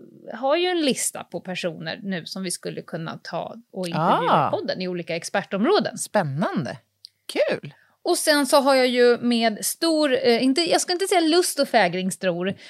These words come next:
Speaker 1: men stort intresse följt, eh, Almedalsrättegången.
Speaker 2: Mm.
Speaker 1: Av
Speaker 2: Just det.
Speaker 1: några olika anledningar, men det touchar ju helt mitt, ehm,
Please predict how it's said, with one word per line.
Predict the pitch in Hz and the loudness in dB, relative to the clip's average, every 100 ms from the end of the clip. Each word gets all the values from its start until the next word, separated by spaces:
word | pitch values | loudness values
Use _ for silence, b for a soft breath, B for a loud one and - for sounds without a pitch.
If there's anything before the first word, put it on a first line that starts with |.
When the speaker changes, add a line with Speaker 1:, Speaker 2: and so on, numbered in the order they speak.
| B | B
Speaker 1:
men | 254 269 | 0 0
stort | 285 254 | 0 0
intresse | 254 240 277 269 - 220 - | -2 2 2 2 0 0 0
följt, | 208 180 175 - - | 0 0 -2 -8 -2
eh, | 202 175 175 180 - | 0 0 -2 -4 -2
Almedalsrättegången. | 208 185 175 165 - 185 185 175 165 - | -2 -2 -2 -4 -4 -6 -4 -6 -6 2
Speaker 2:
Mm. | 214 233 254 302 B B B _ _ _ - - - | 4 6 4 0 B B B _ _ _ -20 -20 -2
Speaker 1:
Av | 247 | 0
Speaker 2:
Just | 226 | 2
det. | 226 | 4
Speaker 1:
några | 214 214 202 185 - _ _ _ _ _ _ _ _ _ 262 | 4 6 4 0 -6 _ _ _ _ _ _ _ _ _ 0
olika | 247 233 262 277 262 247 | 2 4 4 6 6 4
anledningar, | - 240 202 175 170 185 185 185 | 2 0 2 -2 -2 -4 -4 0
men | 214 214 | 0 2
det | 226 220 208 - | 2 2 -2 -4
touchar | 254 220 - 240 | -4 -4 0 2
ju | 220 214 208 202 190 185 | 2 0 0 0 0 0
helt | 196 240 196 180 190 | 0 2 0 -2 -6
mitt, | 190 175 _ 202 | -6 -6 _ 0
ehm, | 190 185 180 180 180 180 - | 2 4 2 0 -4 -6 -10